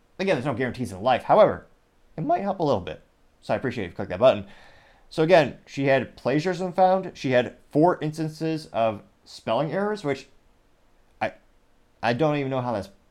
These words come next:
possible unless you don't have a spell checker, which admittedly, I do wish there was spec-, built-in spell checkers for stuff like, where is it fr-, most frustrating? I think Twitter or, uh, X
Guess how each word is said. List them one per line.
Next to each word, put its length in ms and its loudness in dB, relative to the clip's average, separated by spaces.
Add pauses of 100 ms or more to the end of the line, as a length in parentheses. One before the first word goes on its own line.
possible 640 -4
unless 240 -6
you 60 -8
don't 240 -4
have 80 -6
a 40 -8
spell 240 0
checker, 300 -10
which 220 -6 (720)
admittedly, 420 4
I 80 6
do 220 2
wish 160 0
there 100 -4
was 80 -6
spec-, 300 -2 (200)
built-in 320 -2
spell 260 0
checkers 340 -6
for 80 -10
stuff 280 -4
like, 360 -6 (760)
where 160 -12
is 80 -10
it 140 -12
fr-, 160 -8
most 160 -12
frustrating? 560 -6
I 60 -12
think 180 -10
Twitter 520 -4 (220)
or, 160 -4
uh, 160 -2
X 380 -6